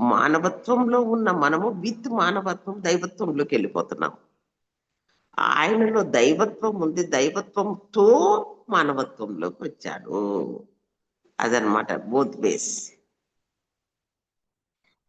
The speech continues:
దేవుని సంకల్పము, యోచన ప్రకారము పునర్జన్మ యొక్క ప్రాముఖ్యత ఇదే.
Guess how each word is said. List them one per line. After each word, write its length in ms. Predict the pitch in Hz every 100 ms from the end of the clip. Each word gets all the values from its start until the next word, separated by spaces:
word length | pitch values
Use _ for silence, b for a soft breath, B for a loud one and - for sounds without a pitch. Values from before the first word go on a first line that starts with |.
| _ _ _ _ _ _ _ _ _ _ _ _ _ _ -
దేవుని 680 | - 202 147 196 285 311 311
సంకల్పము, 1300 | 254 170 190 143 - 123 123 123 139 117 82 - _ _ _ _ _ _ _ _ _ _ _ _ _ _ _ _ _ _ _ _ _ _ _ _ _ _ _ _ _ _ _ _ _ -
యోచన 500 | 139 143 180 214 196
ప్రకారము 960 | - 120 - 107 107 101 98 226 339 - _ _ _ _ _ -
పునర్జన్మ 640 | 175 202 185 143 175 208
యొక్క 320 | 180 160 - 190
ప్రాముఖ్యత 920 | - - 117 139 156 - - 110 -
ఇదే. 1080 | 139 143 113 98 104 107 110 104 71 -